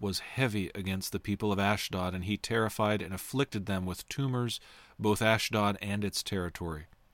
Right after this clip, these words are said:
And when the men of Ashdod saw how things were, they said, "The ark of the God of Israel must not remain with us,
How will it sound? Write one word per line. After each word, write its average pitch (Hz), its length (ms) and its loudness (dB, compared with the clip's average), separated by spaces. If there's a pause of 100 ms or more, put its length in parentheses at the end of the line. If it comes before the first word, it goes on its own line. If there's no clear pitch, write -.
(160)
And 104 80 -2
when 127 140 6
the 175 80 4
men 123 220 6
of 104 80 4
Ashdod 101 520 2
saw 127 300 8
how 117 160 2
things 120 320 -2
were, 113 340 6
they 104 140 4
said, 113 320 4 (720)
"The 120 100 10
ark 170 180 8
of 127 140 2
the 120 60 4
God 120 280 6
of 110 100 2
Israel 123 340 6
must 113 260 2
not 120 180 4
remain 107 320 0
with 95 140 2
us, - 280 -4